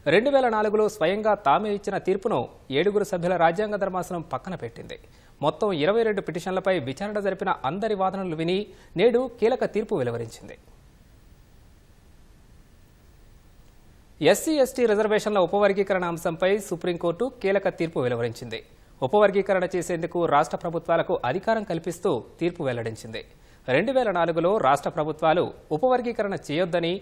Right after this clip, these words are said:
ఇచ్చిన తీర్పును తాజాగా సుప్రీంకోర్టు పక్కన పెట్టింది. సీజేఐ జస్టిస్ డివై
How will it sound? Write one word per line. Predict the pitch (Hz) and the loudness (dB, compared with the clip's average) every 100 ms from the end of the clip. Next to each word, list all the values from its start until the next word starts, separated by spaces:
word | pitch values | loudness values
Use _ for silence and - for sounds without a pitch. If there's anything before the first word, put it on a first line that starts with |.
| - | -6
ఇచ్చిన | 170 269 247 | -6 -4 -4
తీర్పును | 208 190 220 180 190 - - - | -2 -2 0 2 0 -4 -14 2
తాజాగా | 220 254 269 247 | 2 4 2 0
సుప్రీంకోర్టు | 233 180 226 208 220 233 | -2 -4 -2 -2 0 -4
పక్కన | 285 139 - 185 | -4 -2 -2 -4
పెట్టింది. | - - 110 107 - - - - - | -8 -8 -8 -10 -14 -20 -20 -18 -2
సీజేఐ | 220 233 240 233 | 0 6 6 6
జస్టిస్ | 196 - 214 214 | 2 -2 -2 -2
డివై | 151 147 190 208 | 0 -2 0 -2